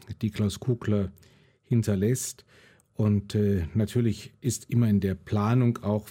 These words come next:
wie kann eine Gemeinde, ein Seelsorgebereich in die Zukunft schauen. Wenn man gerade mit Elan dabei ist, rechnet man nicht mit einem, einem solchen Verlust.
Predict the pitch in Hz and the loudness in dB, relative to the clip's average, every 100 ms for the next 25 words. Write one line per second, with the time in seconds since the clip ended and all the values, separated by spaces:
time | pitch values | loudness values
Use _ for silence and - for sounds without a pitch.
0 | - 98 - 101 90 98 98 95 98 113 | -2 -2 -2 -4 0 0 0 2 2 2
1 | 127 95 95 101 107 110 101 95 95 98 | 2 2 2 2 0 0 -2 -4 -2 0
2 | 104 - 107 98 92 156 147 147 113 - | 0 -2 -2 -2 0 -2 0 0 0 -2
3 | 104 113 113 101 101 95 98 110 107 104 | 0 2 4 4 2 2 0 0 2 0
4 | 98 92 101 101 87 87 92 92 95 - | 2 2 2 2 0 0 0 0 -2 -4
5 | - - - - - _ _ 123 113 120 | -10 -20 -20 -20 -20 _ _ 0 2 0
6 | 92 101 104 - - 98 80 92 90 82 | 2 4 2 2 -2 -2 2 2 2 -2
7 | - _ _ - - 98 92 85 - 107 | -12 _ _ -8 0 2 2 0 0 0
8 | 104 113 95 101 117 156 - - | 0 0 0 2 2 2 -2 -10